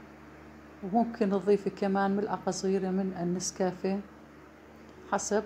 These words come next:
الرغبة، وممكن تستغني عنها. ونستمر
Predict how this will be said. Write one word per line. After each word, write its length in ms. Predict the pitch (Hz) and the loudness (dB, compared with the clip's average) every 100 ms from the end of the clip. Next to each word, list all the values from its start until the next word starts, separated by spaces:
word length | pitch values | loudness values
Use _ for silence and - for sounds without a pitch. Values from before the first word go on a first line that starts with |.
| - | -2
الرغبة، 540 | 180 180 190 165 196 208 202 | -4 2 2 2 0 0 -4
وممكن 500 | 240 220 233 - 214 | 2 6 6 4 -2
تستغني 480 | - - - 196 185 | -2 -4 0 2 4
عنها. 240 | 180 180 185 - - - - - - - - - - - - - - - _ _ 202 | 2 0 -4 -8 -20 -20 -20 -20 -20 -20 -20 -20 -20 -20 -20 -20 -20 -20 _ _ -2
ونستمر 720 | 196 202 - - 214 208 | 0 0 -4 -2 0 2